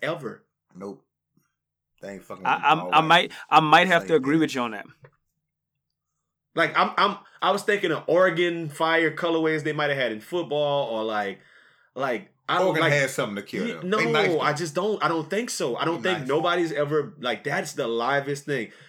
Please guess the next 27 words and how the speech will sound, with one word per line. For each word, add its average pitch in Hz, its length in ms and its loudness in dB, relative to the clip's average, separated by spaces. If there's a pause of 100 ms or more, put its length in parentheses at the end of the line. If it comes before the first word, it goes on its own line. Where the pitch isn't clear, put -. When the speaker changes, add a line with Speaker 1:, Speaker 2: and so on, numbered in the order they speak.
Speaker 1:
'Cause 170 160 0
I 165 100 2
just 175 160 -2
noticed 175 260 -2
the 151 80 2
Speaker 3:
I 180 60 6
mean, 233 100 6
Speaker 1:
N 175 40 6
B 175 60 4
A's - 20 4
been 170 60 6
Speaker 3:
honestly, 214 320 6
Speaker 1:
dropping. - 280 0 (320)
Go 147 80 0
ahead. 190 200 -2 (1080)
Speaker 3:
that, 160 400 4 (100)
uh, 156 60 0
that's 160 240 6
a 202 60 4
great 156 320 2
jersey. 151 560 2
I 143 80 2
think, 165 260 0
okay, 151 260 0
so, 143 140 0
like, 135 300 2
I, 156 100 -2